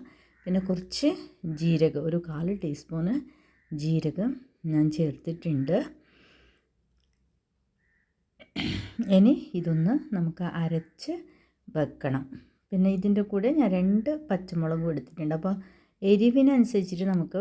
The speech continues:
പച്ചമുളക് എടുക്കാം. ഇപ്പം നോക്കിക്കോളൂ, കുമ്പളങ്ങയും പരിപ്പും നന്നായി വെന്ത് വന്നിട്ടുണ്ട്. ഇനി ഇതുപോലെ ഒന്ന് നന്നായി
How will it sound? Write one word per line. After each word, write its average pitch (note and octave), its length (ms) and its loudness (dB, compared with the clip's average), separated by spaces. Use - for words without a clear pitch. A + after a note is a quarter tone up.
പച്ചമുളക് D3+ 560 -2
എടുക്കാം. C#3 340 -6
ഇപ്പം F3+ 220 -2
നോക്കിക്കോളൂ, E3 600 0
കുമ്പളങ്ങയും D#3+ 760 0
പരിപ്പും E3 440 -2
നന്നായി F3 380 4
വെന്ത് F3+ 320 4
വന്നിട്ടുണ്ട്. C#3+ 560 0
ഇനി F3+ 180 2
ഇതുപോലെ F3 540 0
ഒന്ന് E3+ 280 0
നന്നായി F3 560 2